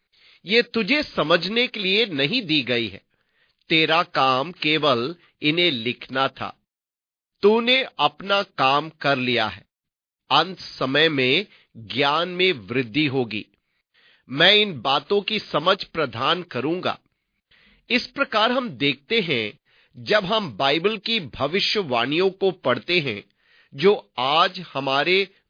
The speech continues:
विकसित ऐतिहासिक ज्ञान के प्रकाश में भी है,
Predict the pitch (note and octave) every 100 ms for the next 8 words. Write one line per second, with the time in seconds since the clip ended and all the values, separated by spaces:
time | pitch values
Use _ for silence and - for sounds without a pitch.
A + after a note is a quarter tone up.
0 | G#2+ G#2 E3+ E3+ - G#3+ - _ - C#3
1 | C#3+ C3 C3 C#3+ - F#3+ A2 F2+ C3+ D#3
2 | F3 - F#3 - B2 G#2+ B2 C#3+ - C3+
3 | C3+ C3+ F#3+ B2+ A2